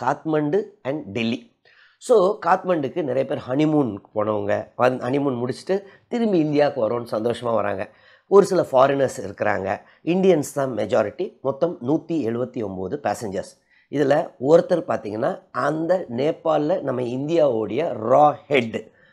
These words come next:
அவரும் one of the passenger. சரி, ஃப்ளைட் வந்துட்டு சுமார் நாலு மணிக்கு ஈவினிங்கா காத்மண்டு திரிபுவன் ஏர்போர்ட்டை விட்டு கிளம்புதுங்க. கிளம்பி கொஞ்ச நேரத்துல இந்த ஃப்ளைட் எல்லாம், பெல்ட் எல்லாம் இது பண்ணிட்டு, அந்த டைம்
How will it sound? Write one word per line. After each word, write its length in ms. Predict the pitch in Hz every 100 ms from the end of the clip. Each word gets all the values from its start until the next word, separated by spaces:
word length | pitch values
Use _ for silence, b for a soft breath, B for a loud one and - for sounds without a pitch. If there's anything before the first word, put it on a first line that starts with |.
| b
அவரும் 520 | - 113 127 123 147 -
one 200 | 110 123
of 140 | 110 -
the 60 | 139
passenger. 520 | - 101 104 87 101 - _ b b b b _
சரி, 420 | 226 135 - _ _ _
ஃப்ளைட் 340 | 185 185 185 160
வந்துட்டு 420 | 104 98 190 226
சுமார் 500 | - 165 135 156 -
நாலு 440 | 113 120 165 175
மணிக்கு 540 | 131 113 117 160 185 -
ஈவினிங்கா 640 | 120 147 147 123 98 139 - -
காத்மண்டு 560 | 139 147 135 120 110 -
திரிபுவன் 520 | 160 151 151 139 131 -
ஏர்போர்ட்டை 460 | 107 110 110 104
விட்டு 300 | 92 85 - -
கிளம்புதுங்க. 500 | 113 104 98 95 - _ b b b b b -
கிளம்பி 640 | 240 240 214 170 202 - B -
கொஞ்ச 200 | 214 185
நேரத்துல 260 | 156 165
இந்த 140 | 147 135
ஃப்ளைட் 400 | 156 147 143 123
எல்லாம், 340 | 135 139 123
பெல்ட் 260 | 135 135 131
எல்லாம் 180 | 123
இது 140 | 113 107
பண்ணிட்டு, 560 | 117 107 95 196 214 -
அந்த 260 | 123 - -
டைம் 500 | 165 175 143 101